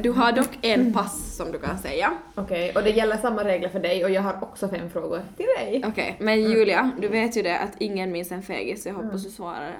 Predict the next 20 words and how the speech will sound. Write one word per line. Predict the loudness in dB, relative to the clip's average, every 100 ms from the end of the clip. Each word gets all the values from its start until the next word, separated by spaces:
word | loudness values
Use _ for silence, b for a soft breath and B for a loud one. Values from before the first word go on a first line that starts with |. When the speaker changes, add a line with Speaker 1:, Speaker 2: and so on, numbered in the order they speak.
| -12
Speaker 1:
ärligt | -12 -14
och | -14
öppet | -16 -14 -18 -14
på | -10
alla. | -8 -2
Speaker 2:
Cheers, | 0 -2
mate. | -8 -8 -10 -10 B B
Speaker 1:
Cheers. | -8 -4 -4 -4
<laughs> | -6 -6 -2 -2 0 -2 -4 -18 -16 -2 -2 -2 -6 -4 -4 B -4 -4 2
Okej, | 4 8 8 8 6
är |
du | 8
Speaker 2:
Men | 10
Speaker 1:
med? | 10 10
Speaker 2:
vem, | 6
alltså, | 4 4
vem | 4 6
vill | 6
börja | 6 6 4
svar | 2 0 2